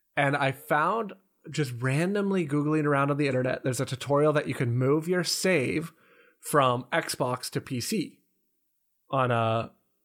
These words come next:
like, by, like, copying it over to a U S B drive, and you could get your save file. You just had to rename a couple things and then put it on the P C. And I was like, "I kind of wanna try Skyrim on a P C. I think it'd be a lot of fun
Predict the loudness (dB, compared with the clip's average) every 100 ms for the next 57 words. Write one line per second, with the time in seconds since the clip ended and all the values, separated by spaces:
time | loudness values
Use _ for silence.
0 | _ -2 2 2 2 2 2 0 0 2
1 | 2 2 2 2 0 0 2 0 0 -2
2 | 2 2 2 0 -2 -6 -20 _ -8 -6
3 | -4 -4 -2 -2 -2 -2 0 0 2 0
4 | -4 -8 -2 0 0 -2 0 2 4 2
5 | 2 2 0 0 0 0 0 -2 -2 -2
6 | 0 2 0 -2 -6 -6 -6 -4 -4 -4
7 | -6 -14 -20 -20 -20 -20 _ _ _ _
8 | -2 -2 0 0 2 2 2 2 0 0
9 | 0 -2 -2 -2 -2 -4 -6 -8 -8 -8
10 | -8 -10 -12 -6 -2 0 0 2 2 2
11 | 2 0 -2 -4 -6 -8